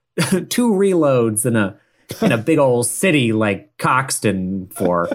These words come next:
<laughs> for, in, in their police academy or, or anything like that. It's just not, it's not the same out here. You see, there's a, there's a difference between a community like Tapper Talon Gulch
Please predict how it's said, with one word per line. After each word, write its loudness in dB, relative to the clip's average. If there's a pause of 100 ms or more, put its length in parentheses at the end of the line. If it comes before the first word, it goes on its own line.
(360)
<laughs> -12
for, 0
in, 2
in -2
their 2
police 0
academy 0
or, 0 (160)
or 2
anything 2
like -2
that. 2
It's 0
just -4
not, 0 (320)
it's -2
not 0
the 0
same 0
out -6
here. -4 (220)
You -4
see, 0
there's 2
a, 0 (380)
there's 2
a 0
difference -2
between -2 (160)
a -2
community 0
like -4 (280)
Tapper -4
Talon 0
Gulch 0